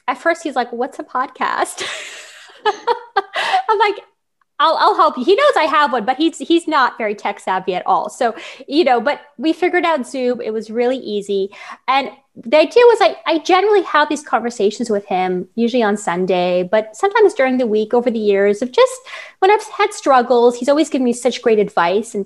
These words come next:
perspective and, you know, uh, wisdom that obviously comes with age. And so I thought, "Why can't I share that with people?" And so every, well, it's not every Sunday, but when we sit down, I share with him a struggle.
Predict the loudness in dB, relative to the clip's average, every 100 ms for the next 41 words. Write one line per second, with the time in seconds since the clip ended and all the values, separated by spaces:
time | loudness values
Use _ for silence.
0 | _ -8 -8 -4 -6 -4 -2 0 0 0
1 | -2 -2 -2 -2 -2 -4 -4 -6 _ -6
2 | 0 2 2 2 0 2 0 0 -10 -8
3 | -6 -2 -2 0 0 2 -2 -6 -14 -20
4 | -20 -14 0 0 0 0 0 2 0 2
5 | 0 0 2 0 2 2 2 -2 -6 -8
6 | -10 -2 -2 -2 0 0 0 0 4 6
7 | 6 6 2 -14 -2 -2 0 -2 -2 0
8 | 0 0 0 0 0 -2 0 0 4 4
9 | 4 0 0 -2 -6 -2 0 2 0 -2
10 | 0 0 2 -2 -2 -2 -2 2 2 0
11 | -6